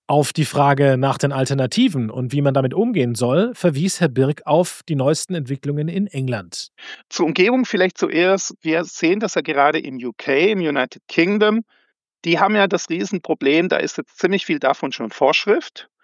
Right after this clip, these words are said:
Speaker 2: Und sie haben das Problem mit der Meinungsfreiheit rabiat. Die U S A haben gerade kritisiert, dass in Deutschland beispielsweise die Meinungsfreiheit sehr stark in Gefahr ist. In Großbritannien ist sie nicht mehr in Gefahr, da existiert sie ja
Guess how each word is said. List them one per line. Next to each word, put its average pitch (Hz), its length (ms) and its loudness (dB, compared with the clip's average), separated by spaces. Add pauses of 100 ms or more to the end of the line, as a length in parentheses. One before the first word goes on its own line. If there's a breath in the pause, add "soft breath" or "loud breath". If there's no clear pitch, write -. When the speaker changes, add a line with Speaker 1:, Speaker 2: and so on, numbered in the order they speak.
(300 soft breath)
Speaker 2:
Und 143 180 -8
sie 165 100 2
haben 180 140 4
das 170 180 -2
Problem 160 600 0 (140)
mit 160 220 -6
der 143 80 0
Meinungsfreiheit 143 1000 0 (100)
rabiat. 131 720 2 (180)
Die 139 120 -8
U 143 80 0
S 135 100 -4
A 151 220 4
haben 175 180 2
gerade 143 280 0
kritisiert, 143 600 -4
dass - 160 -6
in 131 100 -16
Deutschland 151 440 0
beispielsweise 131 500 -2
die 120 100 -6
Meinungsfreiheit 135 640 0
sehr 135 140 -2
stark - 380 0
in 117 140 -8
Gefahr 123 360 2
ist. 185 220 0
In 139 140 -8
Großbritannien 131 600 -2
ist 110 100 -8
sie - 80 -8
nicht 117 140 -6
mehr 117 80 -4
in 107 60 -6
Gefahr, 120 280 2
da 123 80 6
existiert - 440 -2
sie 123 100 0
ja 104 60 -4